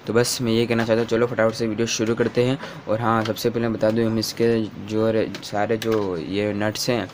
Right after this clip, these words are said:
इसे हम खोलते हैं और इसके अंदर देखते हैं कि क्या क्या है, क्या नहीं। इसके अंदर अपना देख भी लेंगे इसके अंदर क्या होता है, क्या नहीं होता, और इसकी problem भी देख लेंगे क्या क्या होता है। चलो फटाफट से video शुरू करते हैं।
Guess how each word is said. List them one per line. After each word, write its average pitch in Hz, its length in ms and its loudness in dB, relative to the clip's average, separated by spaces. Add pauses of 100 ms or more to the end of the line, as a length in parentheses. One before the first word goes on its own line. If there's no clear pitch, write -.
(560)
इसे 104 140 -4
हम 117 100 0
खोलते 107 380 0
हैं 120 140 0
और 113 200 0
इसके 113 200 -2
अंदर 110 220 0
देखते 104 360 -2
हैं 113 220 0
कि 113 100 -6
क्या 110 220 0
क्या 110 180 2
है, 110 140 0
क्या 107 240 -2
नहीं। 113 140 -2
इसके 110 240 -4
अंदर 110 200 -4 (280)
अपना - 200 -8
देख 110 200 -4
भी 110 120 -4
लेंगे 113 200 0
इसके 110 180 -4
अंदर 110 160 -2
क्या 104 180 2
होता 104 220 0
है, 104 80 0
क्या 101 160 -4
नहीं 104 100 -2
होता, 98 220 0 (320)
और - 120 -4
इसकी - 180 -2
problem 110 440 6
भी 113 60 8 (680)
देख 107 180 6
लेंगे 110 240 2
क्या 101 300 0
क्या 92 160 2
होता - 0 -
है। 92 120 2
चलो 113 200 2
फटाफट 101 280 0
से 110 100 0
video 104 240 4
शुरू 110 260 4
करते 92 220 0
हैं। 92 140 -6